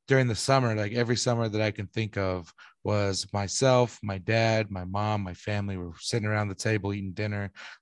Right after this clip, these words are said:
listening to Ray Fosse tell us about, um, the A's and just, you know, commentating the game, giving you baseball stories, pretty much everything, um,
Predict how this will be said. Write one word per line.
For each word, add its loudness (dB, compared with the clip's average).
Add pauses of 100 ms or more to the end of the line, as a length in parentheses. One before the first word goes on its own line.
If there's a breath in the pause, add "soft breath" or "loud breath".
listening 2
to 2
Ray 2
Fosse -4
tell -4
us -8
about, -2 (440 loud breath)
um, -2 (240)
the 2
A's 2
and -2
just, -4 (200)
you 0
know, 0
commentating 0
the -2
game, 0
giving -2
you -4
baseball -2
stories, -4 (380 loud breath)
pretty 4
much 2
everything, 0
um, -2